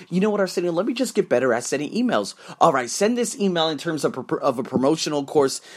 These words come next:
and a discount, um, a discounted course that you have right now." "Okay, let me push this." Boom, there you go. Okay, that's number one. Boom, here goes number two. Boom, here goes number three. Start communicating with people.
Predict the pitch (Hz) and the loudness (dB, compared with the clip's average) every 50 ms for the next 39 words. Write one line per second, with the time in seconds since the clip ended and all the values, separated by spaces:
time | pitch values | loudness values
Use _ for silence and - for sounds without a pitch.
0 | 196 - - 147 131 101 - - 160 165 - - - 143 131 123 117 - - 117 | -16 -6 -2 0 0 0 0 0 0 0 0 -2 -2 -2 0 0 0 -2 2 2
1 | 120 113 110 101 95 90 85 - _ _ _ _ _ _ _ _ _ - - _ | 4 4 4 2 0 -2 -6 -14 _ _ _ _ _ _ _ _ _ -14 -14 _
2 | _ _ - 151 139 147 160 151 - - 131 131 127 113 - - 123 117 - 123 | _ _ -4 -4 -2 -2 -2 -2 -2 -4 -4 -4 -4 -4 -2 -4 -4 -2 -2 -4
3 | 127 151 165 185 196 254 262 190 143 - - 95 98 80 - - - - - - | -4 -2 -2 -2 0 0 2 2 2 0 0 -4 -8 -10 -10 -12 -16 -18 -14 2
4 | - 147 165 165 - 180 139 104 - 110 135 147 139 131 - 156 - - - 107 | 6 6 6 6 6 4 4 4 2 -2 0 0 0 2 2 0 0 2 -2 -2
5 | 82 - - - 262 254 180 123 95 95 143 147 147 156 127 135 120 92 - - | -2 -2 4 6 6 6 6 4 0 -2 -2 0 0 0 2 2 2 4 2 0
6 | 143 - - 110 101 131 135 - 143 139 139 139 135 139 123 90 - - - - | -2 0 -2 2 2 2 2 2 -2 -2 -2 0 2 2 2 2 0 -8 -20 -20
7 | - _ - 277 285 220 147 127 165 185 143 175 151 139 - 156 147 147 - 185 | -12 _ 6 8 8 8 4 2 0 2 4 4 2 4 2 0 0 2 2 2
8 | 165 120 95 - 240 277 262 196 175 185 180 170 160 143 - 170 151 147 143 151 | 2 2 4 4 4 4 6 6 4 4 4 4 2 2 2 -2 -2 -2 -2 -2
9 | 151 123 92 - - _ _ _ _ _ _ _ _ _ _ _ _ _ _ _ | -2 -2 -2 -4 -8 _ _ _ _ _ _ _ _ _ _ _ _ _ _ _
10 | _ _ _ _ _ _ _ _ _ - - - - 208 220 - - 214 185 202 | _ _ _ _ _ _ _ _ _ 0 0 4 4 4 0 2 -2 0 2 2
11 | 247 311 294 - - 175 127 110 107 98 95 - - 117 104 98 - 82 76 - | 2 2 0 -2 -2 -2 -2 -2 -2 -4 -6 -6 -4 -4 -4 -4 -4 -8 -10 -10